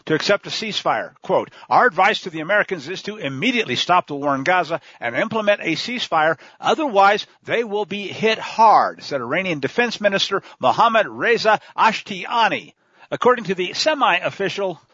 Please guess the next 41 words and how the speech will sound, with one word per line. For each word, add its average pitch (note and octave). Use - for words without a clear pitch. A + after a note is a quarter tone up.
Tasnim F#3+
news D#3
agency A#2+
on C#3
Sunday. F#2+
Now, D#3+
I E3+
shouldn't F#4
have C4
to F3
say A3
this, C#3+
folks, -
but D3+
I C#3+
guess G#3+
a E3+
reminder D3
is -
helpful. C#3+
Bear A#3+
in G3+
mind F#3
that E3
the D3
open E3
southern D#3
border, F3+
not F#3
to F#3+
mention F#3+
a D3+
power B3+
grid G#3
that's E3
been G3
engineered A#3
with C3
vulnerabilities D3+
and A#2+
failures, A#3+